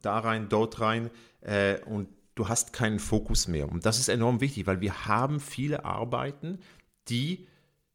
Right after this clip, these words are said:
Fokus bedingen, die das, die dazu gemacht sind, sich lange damit zu beschäftigen. Und da wir das nicht mehr können, werden diese Arbeiten oberflächlich. Und ich weiß genau, wovon ich rede. Ich habe das im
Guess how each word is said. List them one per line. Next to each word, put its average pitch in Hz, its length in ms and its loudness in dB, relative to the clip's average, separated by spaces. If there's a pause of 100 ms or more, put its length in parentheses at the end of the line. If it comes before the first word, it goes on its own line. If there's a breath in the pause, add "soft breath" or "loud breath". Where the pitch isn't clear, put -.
Fokus - 880 0
bedingen, 104 540 2 (340)
die 107 80 -4
das, 101 400 -2
die 98 100 -10
dazu 98 520 -4 (640 loud breath)
gemacht 110 440 4
sind, 143 400 -2
sich - 200 -6
lange 104 380 4
damit 117 260 -2
zu 110 120 -4
beschäftigen. 98 600 -2 (360)
Und 107 280 -4
da 104 140 6
wir 107 60 2
das 98 180 0
nicht 113 120 -8
mehr 95 140 -4
können, 151 560 6
werden 98 200 0
diese 92 220 -4
Arbeiten 98 520 0
oberflächlich. - 720 -4
Und 85 100 -8
ich 87 160 -6
weiß 101 260 4
genau, 104 300 2
wovon 113 220 -2
ich 104 160 -6
rede. 117 140 -2
Ich 113 100 -6
habe - 80 -12
das 92 120 -6
im 92 340 -6